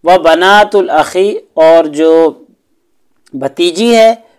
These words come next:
भतीजी से मुराद क्या है? इस्मुन लिकुल्ली उन्सा लिअखीका अलैहा विलादतुन,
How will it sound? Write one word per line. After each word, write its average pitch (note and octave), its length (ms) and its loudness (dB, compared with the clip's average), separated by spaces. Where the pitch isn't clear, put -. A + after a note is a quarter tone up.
भतीजी D#3 340 -6
से A3+ 120 -6
मुराद A3 300 0
क्या G#3 140 2
है? G3+ 160 2
इस्मुन F#3+ 360 -4
लिकुल्ली E3+ 560 -4
उन्सा D#3+ 480 -2
लिअखीका E3 880 0
अलैहा D3 480 -2
विलादतुन, C#3 760 -4